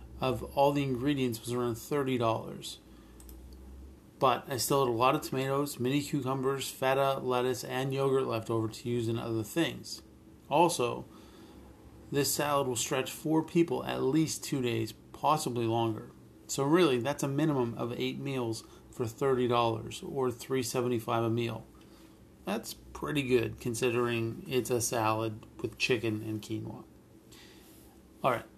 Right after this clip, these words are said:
enough chit-chat. This is how to make chicken and quinoa Greek salad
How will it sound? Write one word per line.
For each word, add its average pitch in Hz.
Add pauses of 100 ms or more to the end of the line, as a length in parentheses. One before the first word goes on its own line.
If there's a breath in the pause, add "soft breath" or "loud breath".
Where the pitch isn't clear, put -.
(140)
enough 151
chit-chat. 143 (280)
This 147
is 117
how 135
to 139
make 127
chicken 160
and 120
quinoa 120
Greek 123
salad 107